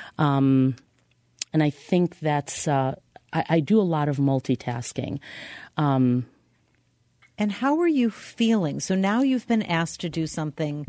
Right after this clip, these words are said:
Speaker 2: very much outside your comfort zone. It was something clearly because of the song itself and where it
Speaker 1: Mm-hmm.
Speaker 2: came from in your life, something meaningful to you.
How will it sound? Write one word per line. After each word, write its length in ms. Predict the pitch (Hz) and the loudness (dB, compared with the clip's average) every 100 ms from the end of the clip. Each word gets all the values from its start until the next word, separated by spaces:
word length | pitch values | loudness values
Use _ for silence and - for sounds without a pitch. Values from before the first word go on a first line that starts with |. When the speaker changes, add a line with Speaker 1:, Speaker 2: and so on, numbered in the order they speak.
| - - - - - | -10 -14 -20 -20 -14
Speaker 2:
very 320 | 139 175 175 | -2 0 2
much 200 | 190 165 | 2 0
outside 360 | 170 160 160 151 | 0 0 -2 -4
your 80 | 156 | -4
comfort 360 | 156 131 143 | -6 -6 -10
zone. 300 | - 127 170 202 _ _ - - - _ - | -10 -8 -8 -10 _ _ -20 -20 -20 _ -2
It 200 | 180 - | 0 0
was 480 | 160 175 165 165 160 | 0 2 4 2 -2
something 720 | - 175 165 185 170 165 160 | -4 -4 -2 -2 -2 -2 -4
clearly 500 | - - 165 165 160 | -6 -4 -2 0 -2
because 440 | 139 151 156 156 151 | -2 -6 -4 -4 -6
of 120 | 139 | -8
the 60 | 151 | -8
song 360 | - 160 156 | -6 -4 -4
itself 600 | 139 - - 156 156 - | -6 -4 0 0 0 -4
and 120 | 151 143 | -8 -4
where 160 | 143 | -2
it 80 | 143 | 0
Speaker 1:
Mm-hmm. 100 | 135 | 2
Speaker 2:
came 200 | 135 160 | 0 -2
from 200 | 143 147 | -6 -6
in 80 | 139 | -6
your 140 | 135 | -8
life, 480 | 147 190 180 160 - - - - | -4 0 0 -2 -6 -20 -20 -10
something 400 | - 160 170 160 | -6 -2 -2 0
meaningful 460 | 185 185 151 139 | 2 0 -2 -6
to 140 | 135 143 | -10 -8
you. 200 | 127 | -8